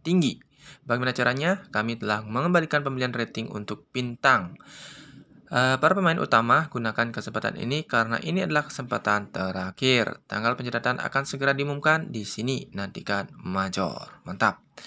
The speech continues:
Jadi, teman-teman yang ingin, eh, meningkatkan ranking, kalian bisa melakukan yang namanya,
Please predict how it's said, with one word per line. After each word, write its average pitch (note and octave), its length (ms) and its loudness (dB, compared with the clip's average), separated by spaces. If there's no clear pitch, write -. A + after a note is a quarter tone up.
Jadi, C3 320 -2
teman-teman C3 320 -2
yang C3 160 0
ingin, C3+ 480 -4
eh, A2 560 2
meningkatkan A#2+ 560 -2
ranking, G#2 480 -8
kalian G2 240 -8
bisa F#2+ 480 -2
melakukan A2+ 640 -2
yang G#2+ 240 -8
namanya, G2+ 480 -4